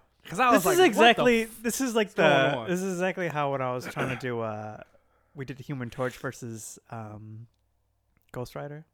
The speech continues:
Speaker 1: Uh-huh.
Speaker 2: How you're like, I didn't think enough going through. 'Cause remember how that turned out? It was like,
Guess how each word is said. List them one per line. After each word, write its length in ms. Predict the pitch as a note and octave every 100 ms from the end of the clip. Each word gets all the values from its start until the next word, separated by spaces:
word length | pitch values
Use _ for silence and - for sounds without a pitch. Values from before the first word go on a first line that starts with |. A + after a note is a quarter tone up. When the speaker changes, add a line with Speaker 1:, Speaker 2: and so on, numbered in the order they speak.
| _ G#2+
Speaker 1:
Uh-huh. 200 | A2 A#2+ _ _ _ _ _
Speaker 2:
How 100 | -
you're 180 | A#2+ A2+
like, 160 | G#2+ _ _ _ _ -
I 40 |
didn't 180 | C#3 A#2
think 120 | C#3 C3
enough 260 | B2+ -
going 280 | C#3 B2+ A#2
through. 240 | C3+ C3
'Cause 120 | C#3 E3
remember 260 | F3+ F#3+
how 140 | F#3 F3
that 200 | F3 -
turned 240 | E3+ E3+
out? 240 | E3+ F#3
It 20 | C#3+
was 180 | C#3+
like, 260 | B2+ B2+